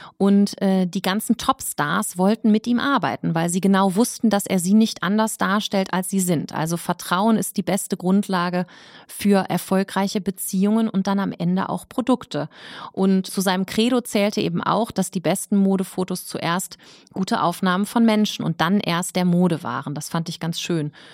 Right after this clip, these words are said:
Und dass Mode in seinen Bildern ja eigentlich nie direkt vermittelt wird, sondern Teil des Lebens der Protagonistin ist. Und eben mit Hilfe dieser Natürlichkeit prägt er eben seinen Stil,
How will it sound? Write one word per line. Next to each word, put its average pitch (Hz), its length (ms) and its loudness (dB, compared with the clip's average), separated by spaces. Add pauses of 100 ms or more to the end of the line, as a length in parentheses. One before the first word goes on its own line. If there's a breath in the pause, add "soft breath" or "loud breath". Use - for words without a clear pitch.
(200 loud breath)
Und 175 440 0
dass 175 160 -2
Mode 196 280 6
in 170 140 2
seinen 170 240 2
Bildern 190 280 4
ja 170 120 2
eigentlich 185 340 -4
nie 202 120 8
direkt 185 320 0
vermittelt 196 500 0
wird, 196 160 0
sondern 170 280 0
Teil 190 340 2
des 190 200 0
Lebens 190 480 2
der 170 140 -2
Protagonistin 170 920 0
ist. - 380 -10
Und 156 280 -4 (340 soft breath)
eben 175 200 2
mit 165 140 2
Hilfe 190 320 2
dieser 170 220 -2
Natürlichkeit 180 920 -2 (320 soft breath)
prägt 175 340 -4
er 160 120 0
eben 165 220 0
seinen 156 260 -2
Stil, 185 540 0